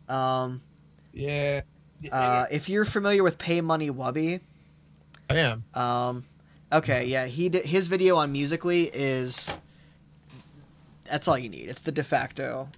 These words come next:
Speaker 1: for that one.
Speaker 3: He's got some, he's like, like, you know, his, I'm sure his humor is not for everyone, but his videos, ex-, like, exposing that shit, like, stuff like that. He's done a couple different ones too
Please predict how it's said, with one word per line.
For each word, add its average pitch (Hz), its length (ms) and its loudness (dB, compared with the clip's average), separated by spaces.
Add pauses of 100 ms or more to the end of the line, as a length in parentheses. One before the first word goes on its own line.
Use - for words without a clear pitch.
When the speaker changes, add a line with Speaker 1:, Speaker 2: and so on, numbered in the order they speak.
Speaker 1:
for - 180 -10
that 123 240 -6
one. 76 360 -14
Speaker 3:
He's 202 300 2
got 262 260 6
some, 160 280 2
he's 180 260 2
like, 220 280 6 (440)
like, 131 260 4 (680)
you 156 220 -6
know, 147 100 -2 (100)
his, 151 380 0
I'm 147 120 2
sure 175 180 2
his 147 180 2
humor 139 400 0
is 127 120 -2
not 135 180 2
for 135 140 -2
everyone, 139 540 2
but 139 240 4 (400)
his 180 260 6
videos, 160 640 6
ex-, 139 180 0
like, 135 180 4
exposing 127 680 0
that 151 160 4
shit, 160 340 4
like, 123 200 -2
stuff 139 260 0
like 135 160 0
that. 131 160 4
He's 151 120 4
done 170 160 6
a 139 40 0
couple 139 280 4
different 127 340 -2
ones 131 220 -2
too 135 320 -2